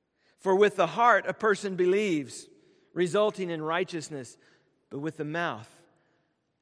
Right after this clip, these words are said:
he confesses, resulting in salvation." If we confess him as Lord,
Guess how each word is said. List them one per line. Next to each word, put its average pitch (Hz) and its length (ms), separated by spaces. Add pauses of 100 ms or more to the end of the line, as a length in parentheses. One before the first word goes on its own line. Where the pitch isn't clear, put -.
he 147 160
confesses, 123 760
resulting 123 680 (500)
in 135 200
salvation." 113 760 (1300)
If 139 160
we 151 80
confess 143 500
him 135 140
as 127 180
Lord, 113 440